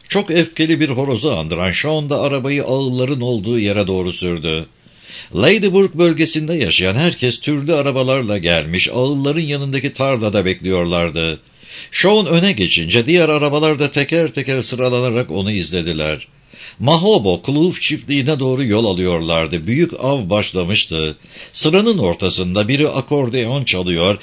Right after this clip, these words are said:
şarkılar arabadan arabaya yayılıp tekerlek, nal sesleri ve kahkahalara karışıyordu. Sean'un öfkesi de yavaş yavaş geçti.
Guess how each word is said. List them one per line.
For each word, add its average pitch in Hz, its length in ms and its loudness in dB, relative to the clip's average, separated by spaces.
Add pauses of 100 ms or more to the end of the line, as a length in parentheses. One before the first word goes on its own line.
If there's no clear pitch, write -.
(140)
şarkılar 160 540 4
arabadan 143 560 0
arabaya 127 440 0
yayılıp 90 500 0
tekerlek, 135 560 0
nal 139 220 -2
sesleri 127 500 -2
ve 123 120 0
kahkahalara 110 720 -2
karışıyordu. 85 840 -2 (560)
Sean'un 190 420 2
öfkesi 180 440 2
de 160 80 2
yavaş 135 440 0
yavaş 107 340 -2
geçti. 78 520 -2